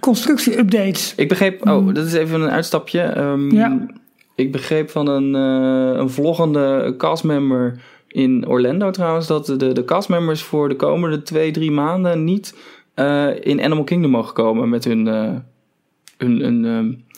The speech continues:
Speaker 2: medewerkerspas. Dat, eh,
Speaker 1: <laughs>
Speaker 2: vanaf mei, zevenentwintig mei, zijn ze, eh, hebben ze blockout vanwege de opening van eh, Avatar.
Speaker 1: Wow, oké.
Speaker 2: Dus dat zorgt er in ieder geval voor dat niet alle castmembers ook, eh,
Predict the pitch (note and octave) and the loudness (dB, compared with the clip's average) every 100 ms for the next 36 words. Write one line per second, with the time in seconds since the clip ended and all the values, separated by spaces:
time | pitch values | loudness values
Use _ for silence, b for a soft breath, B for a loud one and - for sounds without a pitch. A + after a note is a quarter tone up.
0 | - C3+ B2+ A2+ - - G#2+ - B B | -2 2 2 0 -2 -4 -4 -6 B B
1 | B B - C3 D#3+ C3 C3 C3 C3 F4 | B B -6 -6 -2 0 2 2 0 0
2 | C#3+ C#3 C3+ - - _ _ A#2+ A#2+ C3 | 0 0 -2 -10 -18 _ _ 2 2 2
3 | D#3+ G#3 F3+ C#3+ C3+ C3+ B2 C#3 E3+ E3 | 2 0 0 0 2 2 2 2 0 0
4 | D3 C#3 C#3 C#3 B2+ C3 B2+ B2+ C#3 C3+ | 0 2 0 0 0 0 0 0 0 0
5 | D3 A#2+ C#3+ - C#3+ C3 C3 B2+ B2+ B2 | 0 2 0 0 0 0 2 0 2 0
6 | A#2+ A#2 A#2+ A#2+ B B _ - A#2+ A#2 | 2 0 -2 -6 B B _ -4 -2 0
7 | A#2 - D3+ C#3 G#2+ A#2+ G#3 F#3+ D#3 B2+ | 0 -2 -2 0 0 2 0 0 -2 -6
8 | C#3+ - - B3+ A#3+ D#3 A3+ B2+ B2+ B2+ | -10 -12 -2 -2 0 0 0 0 0 0
9 | C#3+ C3+ C#3+ C#3 C3 B2+ A#2+ B2+ B2 B2 | 0 0 0 2 2 2 2 2 2 2
10 | C3 C3 A#2+ B2 C#3 D3 D3+ C#3+ C3+ B2+ | 0 2 0 2 0 2 2 2 2 0
11 | B2+ B2+ A2 G#2+ | 0 2 2 2